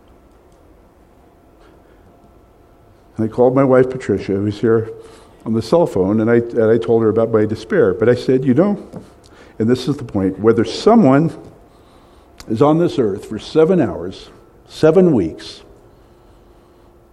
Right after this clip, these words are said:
seven years, seventy years, to be with people who love you and fight for you is a great and wondrous grace." It doesn't get better than this, I told her. And even when we are,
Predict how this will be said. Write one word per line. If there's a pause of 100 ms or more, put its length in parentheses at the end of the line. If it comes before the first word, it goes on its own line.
(120)
seven
years,
seventy
years, (2000)
to
be
with
people
who
love
you
and
fight
for
you (240)
is
a
great
and
wondrous
grace." (1400)
It
doesn't
get
better
than
this,
I
told
her.
And
even
when
we
are,